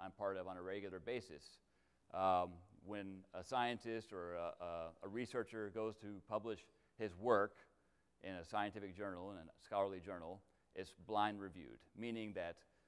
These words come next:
if I send a paper off to be published, I take my name off of it, and I also don't know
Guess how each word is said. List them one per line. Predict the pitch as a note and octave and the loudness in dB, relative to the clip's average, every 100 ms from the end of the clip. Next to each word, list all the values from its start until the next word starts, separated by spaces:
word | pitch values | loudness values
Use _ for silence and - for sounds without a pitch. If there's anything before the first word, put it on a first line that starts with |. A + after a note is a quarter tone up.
| _ _ _ _ _ _ | _ _ _ _ _ _
if | A#2 | 12
I | A#2+ | 12
send | B2+ B2 | 10 0
a | |
paper | A2 A#2+ A#2+ | 4 4 12
off | A2+ G#2+ | 12 10
to | |
be | G#2 | 0
published, | A2 A2+ A2+ G2 | 10 10 10 -2
I | F2 | -4
take | G2 | -4
my | F#2 F#2+ | -2 -2
name | G#2 A2 | 0 6
off | G#2+ G2+ | 8 8
of | G2+ G#2+ | 4 -4
it, | G2+ - _ _ | -4 -10 _ _
and | E2+ F2+ E2+ | -8 -4 4
I | |
also | F#2 G2 G2+ F#2+ F#2+ _ - - | 6 6 4 -2 -4 _ -20 -2
don't | A2 G2+ | -2 0
know | G#2 G2+ | 0 0